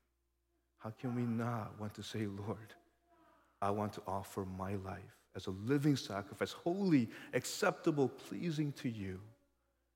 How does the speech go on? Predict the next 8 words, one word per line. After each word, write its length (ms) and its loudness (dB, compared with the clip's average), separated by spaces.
'cause 160 -10
you 180 0
also 520 -4
are 80 0
worth 460 -4
it 160 -8
to 120 -12
me"? 260 -12